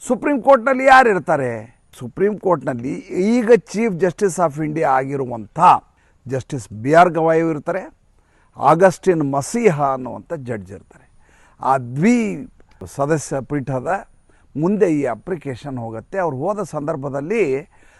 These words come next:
ಸಾಲಿಸಿಟರ್ ಜನರಲ್ ತುಷಾರ್ ಮೆಹ್ತಾ ಅವರು ಇದರ ಕುರಿತು ಆರ್ಗ್ಯುಮೆಂಟನ್ನು ಮಾಡ್ತಾರೆ. ಅವ್ರು ಹೇಳ್ತಾರೆ, "ಹಲಾಲ್ ಎನ್ನುವುದು ಒಂದು ಧರ್ಮಕ್ಕೆ ಸೀಮಿತವಾದಂಥ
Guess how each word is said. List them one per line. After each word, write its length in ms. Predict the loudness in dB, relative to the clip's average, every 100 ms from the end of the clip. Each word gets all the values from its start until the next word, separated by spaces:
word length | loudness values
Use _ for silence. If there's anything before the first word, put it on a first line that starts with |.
| _ _ _ _ _ -8
ಸಾಲಿಸಿಟರ್ 540 | 4 6 6 2 -2 -2
ಜನರಲ್ 540 | 0 -2 0 -2 -2 -10 _ _ _ _ _ _ _ -4
ತುಷಾರ್ 360 | 2 4 4
ಮೆಹ್ತಾ 380 | 2 -2 -2 -4
ಅವರು 180 | -4 -4
ಇದರ 180 | -4 -6
ಕುರಿತು 300 | -8 -12 -8
ಆರ್ಗ್ಯುಮೆಂಟನ್ನು 800 | -4 0 0 0 -2 -2 -6 -12
ಮಾಡ್ತಾರೆ. 540 | -10 -12 -12 -20 -20 _ _ _ _ _
ಅವ್ರು 180 | 0 4
ಹೇಳ್ತಾರೆ, 720 | 4 4 0 0 0 -2 -6 _ _ _ _ _ _ 0
"ಹಲಾಲ್ 400 | 8 10 10 8
ಎನ್ನುವುದು 360 | 2 0 0
ಒಂದು 260 | -2 -2 -4
ಧರ್ಮಕ್ಕೆ 500 | -2 -2 -2 -2 -4
ಸೀಮಿತವಾದಂಥ 840 | -2 -4 -4 -4 -2 -2 -4 -6